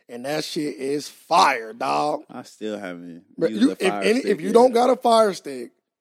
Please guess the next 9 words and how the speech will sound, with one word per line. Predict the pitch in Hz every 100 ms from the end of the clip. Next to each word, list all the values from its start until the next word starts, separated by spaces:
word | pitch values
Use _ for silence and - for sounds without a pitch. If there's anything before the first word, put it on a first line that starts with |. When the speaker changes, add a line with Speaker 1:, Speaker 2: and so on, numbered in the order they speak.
| _ _ _
Speaker 1:
you | 190
hearing | 226 220 185
from | 185
me, | 151 120 120
go | - 160 175 185 202
and | 160 131 -
fucking | - 165 156 165 156
get | 139 120
one. | 110 107